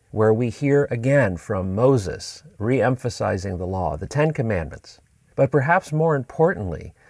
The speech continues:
the Jewish people are hearing from God that the relationship he had with them was not going to fly as a one-way relationship,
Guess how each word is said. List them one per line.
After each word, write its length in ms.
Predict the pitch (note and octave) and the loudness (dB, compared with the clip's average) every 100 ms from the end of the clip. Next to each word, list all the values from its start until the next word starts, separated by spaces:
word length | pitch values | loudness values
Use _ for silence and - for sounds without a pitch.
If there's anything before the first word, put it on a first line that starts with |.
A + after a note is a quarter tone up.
| - | -12
the 140 | A2+ G#2 | -6 -2
Jewish 420 | A#2 C3+ B2 - | 0 0 -2 -6
people 380 | D#3 D#3+ - G#2 | -6 -4 -4 -4
are 120 | F2+ | -4
hearing 320 | A2+ A2 G2+ | -2 -2 -4
from 260 | - G2+ F#2 | -6 -8 -6
God 520 | A#2 A#2 F2+ F2 F#2 _ - | -2 0 0 -4 -10 _ -6
that 120 | A2 | -4
the 100 | A2+ | 0
relationship 880 | G#2+ G#2+ E3 - A#2 - D#2 D#2+ _ | 2 2 2 0 -4 -6 -10 -10 _
he 200 | A#2 G#2 | -8 -4
had 360 | G#2+ G#2+ G#2+ G2+ | -2 0 0 -2
with 220 | G2 - | -6 -4
them 280 | G#2+ G2 G2 | -4 -4 -4
was 160 | F#2+ | -4
not 300 | G#2 A#2 D3+ | -2 -2 -2
going 220 | C#3+ C3+ | -2 -2
to 80 | A#2+ | -4
fly 400 | - A#2+ A2+ F2 | -6 -2 -2 -2
as 180 | F2+ F2+ | -2 -4
a 60 | F2 | -2
one-way 400 | B2+ E3+ A2+ F#2 | 2 2 2 0
relationship, 680 | F#2 C3 - G#2+ D2+ - | 0 -2 -4 -8 -10 -14